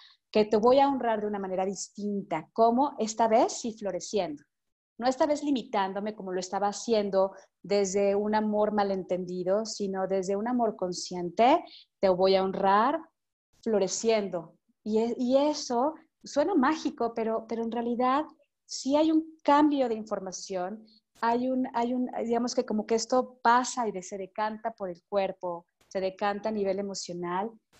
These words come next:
y realmente hay una liberación en donde sí he visto un antes y un después de un trabajo sistémico con las constelaciones,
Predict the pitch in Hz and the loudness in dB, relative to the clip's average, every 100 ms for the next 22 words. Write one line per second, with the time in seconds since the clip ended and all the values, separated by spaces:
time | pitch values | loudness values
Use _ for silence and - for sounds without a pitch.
0 | - 214 208 233 254 262 254 233 214 208 | -4 -2 2 4 4 4 2 -2 0 0
1 | 202 180 175 - 190 196 202 185 175 175 | 0 0 -2 -4 -4 -4 -4 -4 -4 -4
2 | - 240 262 269 - - 208 196 196 - | -2 2 2 2 0 0 0 0 -2 0
3 | 208 208 - - - 226 233 247 254 269 | 0 0 -4 -8 2 6 6 6 4 2
4 | 247 208 202 - 196 190 196 - 185 190 | 0 -2 -2 -4 -2 0 -2 -4 -6 -6
5 | 180 196 190 185 196 185 175 - 180 175 | -4 -4 -2 -4 -6 -8 -8 -6 -4 -6
6 | - 170 160 - 170 - 170 - 165 - | -6 -8 -8 -8 -8 -8 -10 -8 -8 -8
7 | 180 175 180 | -8 -6 -8